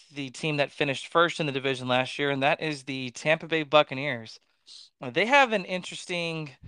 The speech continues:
s-, uh, they had an interesting offseason with Tom Brady retiring and then unretiring a little more than a month later. We got Gronk, who's currently retired. There's rumors that maybe he wants to come back mid-season or something. So far, that's not been the case.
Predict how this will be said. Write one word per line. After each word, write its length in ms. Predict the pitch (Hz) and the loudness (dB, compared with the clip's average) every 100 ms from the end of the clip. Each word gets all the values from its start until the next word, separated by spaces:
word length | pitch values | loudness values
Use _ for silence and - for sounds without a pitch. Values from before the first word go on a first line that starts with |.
| - _ _ _ _ _ _ | -20 _ _ _ _ _ _
s-, 300 | - - - - | -20 -20 -18 -16
uh, 60 | 208 208 | -16 -14
they 80 | 214 | -2
had 100 | 233 | 2
an 80 | 220 | 2
interesting 440 | 196 185 165 196 | 2 -2 -2 0
offseason 680 | 165 160 160 - 160 151 170 | 6 4 4 -6 -8 -6 -6
with 120 | 156 | -6
Tom 240 | - 165 156 | -2 -2 0
Brady 260 | 160 160 | -2 -4
retiring 640 | 143 - 160 156 151 151 | -6 0 4 4 0 -4
and 100 | 143 | -6
then 160 | 139 135 | -6 -6
unretiring 760 | 147 147 143 156 147 143 143 | -6 -8 -8 -2 -2 -2 -6
a 40 | 135 | -6
little 160 | 139 | -8
more 200 | 139 135 | -6 -6
than 120 | 135 123 | -6 -8
a 40 | |
month 280 | 127 127 143 | -8 -8 -6
later. 420 | 151 151 151 151 _ _ _ _ | -4 -2 -2 -6 _ _ _ _
We 60 | 143 | -4
got 160 | 139 | -4
Gronk, 320 | 113 143 147 131 | -2 0 0 -2
who's 180 | 143 | -10
currently 360 | - 185 175 160 | -6 -4 -4 -6
retired. 560 | 151 - 160 156 151 143 | -6 2 4 4 0 -6
There's 160 | 120 | -10
rumors 320 | 143 139 135 | -8 -8 -6
that 100 | 123 | -8
maybe 180 | 127 123 | -8 -8
he 120 | 123 | -6
wants 160 | 120 120 | -6 -6
to 60 | - | -8
come 180 | 127 120 | -4 2
back 240 | 120 117 | 2 2
mid-season 600 | 131 120 - 165 143 147 | -2 -2 -2 0 2 0
or 60 | 139 | 2
something. 460 | - 139 - 131 | 2 0 0 -4
So 180 | - 131 | 0 -2
far, 300 | - 127 127 | 4 6 6
that's 240 | 127 - | 2 -4
not 240 | 135 123 - | 0 0 0
been 140 | 123 | -6
the 80 | 117 | -6
case. 500 | - 156 143 - - | 0 0 0 -8 -18